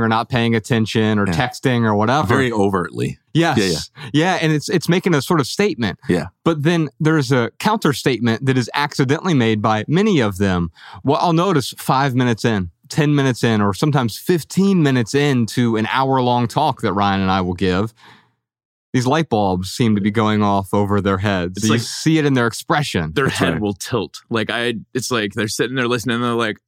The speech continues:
Speaker 3: "Oh," like, you could tell, like, "Oh, okay, like, we're hitting on something that, um, is meaningful to them."
Speaker 1: It's like you're, you're describing me or the future me if I continue to go down this path. Like,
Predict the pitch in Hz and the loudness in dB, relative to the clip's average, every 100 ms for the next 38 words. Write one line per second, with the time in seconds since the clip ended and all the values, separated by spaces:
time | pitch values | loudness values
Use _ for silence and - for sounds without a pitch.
0 | - 180 117 101 113 110 156 113 98 92 | -6 -4 -2 -2 -2 -2 -2 -2 -2 -4
1 | - 135 110 107 92 90 - 92 90 87 | -2 -4 -2 -2 -2 -4 -2 -2 -2 -6
2 | _ - - - 117 92 90 95 92 78 | _ -20 -20 -4 -2 0 -2 -2 -4 -4
3 | 90 85 85 82 - 90 82 78 78 78 | -4 -2 -2 -4 -6 -6 -4 -4 -6 -10
4 | - 82 92 113 101 78 78 76 82 _ | -12 -6 -2 -4 -4 -6 -6 -6 -8 _
5 | - 160 170 151 160 147 139 143 - - | -4 -2 0 0 0 2 0 0 -2 -2
6 | 160 175 175 156 147 147 147 135 123 117 | 0 2 2 2 2 0 0 0 0 -2
7 | 123 113 - 190 - 131 110 107 107 120 | -2 -2 0 0 2 2 2 2 2 0
8 | 110 131 113 127 113 113 117 113 110 110 | -2 -2 0 0 0 0 0 2 2 0
9 | 98 - 120 104 101 117 104 | -2 -2 0 0 0 -2 -2